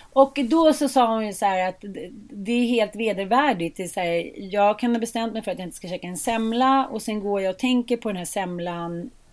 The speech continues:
twenty-four seven tills jag sätter mig på tvångsmässigt sätt och trycker i mig två semlor. Inte sugen,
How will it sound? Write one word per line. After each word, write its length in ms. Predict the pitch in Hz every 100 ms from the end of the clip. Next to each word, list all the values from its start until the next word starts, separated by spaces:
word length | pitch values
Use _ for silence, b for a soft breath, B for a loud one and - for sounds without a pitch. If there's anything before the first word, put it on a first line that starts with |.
| -
twenty-four 680 | - 262 269 247 240 226 196
seven 500 | - 214 202 196 156
tills 140 | 196
jag 100 | 214
sätter 360 | 214 269 269 254
mig 120 | 240
på 100 | 233
tvångsmässigt 840 | - - 226 185 165 208 202 190
sätt 220 | - 196 190
och 80 |
trycker 260 | - 190 202
i 100 | 185
mig 100 | 180
två 200 | - 180
semlor. 440 | 175 185 175 170 170 B B B
Inte 320 | 277 277 277
sugen, 840 | 262 277 254 208 214 214 208 214